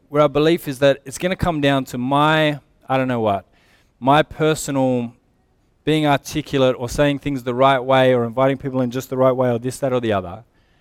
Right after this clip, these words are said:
that actually, unless God brings any, brings something about, nothing will happen. And so on the ninth of October, what I put, what I put before the church is to take a day to pray.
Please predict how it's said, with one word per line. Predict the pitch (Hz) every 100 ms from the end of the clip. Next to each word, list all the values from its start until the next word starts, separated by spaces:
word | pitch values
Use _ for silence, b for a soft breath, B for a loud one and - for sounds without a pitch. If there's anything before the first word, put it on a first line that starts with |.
| _ _ _ -
that | 165
actually, | 170 - 165 160
unless | 151 196 196
God | - 170 185
brings | 160 156 139
any, | 143 131
brings | 156 131 143 143
something | - 147 131
about, | 117 113 113
nothing | 131 147 143
will | 117
happen. | 104 127 - 87 92 _ _ _ _ _ _ _ _ _ _ _ _
And | 139
so | -
on | 202
the | 214
ninth | 180 196 240
of | 240
October, | 220 - 151 135 117
what | 135
I | 160
put, | - 190
what | 165 165
I | -
put | 202 180
before | 170 170
the | 165
church | - 127 104 120 - - - _ _
is | 139 -
to | 156
take | 180 208
a | 190
day | 147 131 117 131
to | - 127
pray. | - 160 117